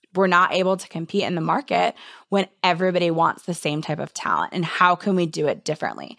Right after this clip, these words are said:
And so we still see value, and we still find hiring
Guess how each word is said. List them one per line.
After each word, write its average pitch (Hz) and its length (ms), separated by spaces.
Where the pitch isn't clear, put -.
And 196 140
so 214 120
we 233 180
still 208 400
see 208 240
value, 170 680
and 165 340
we 175 140
still 220 380
find 170 560
hiring 180 500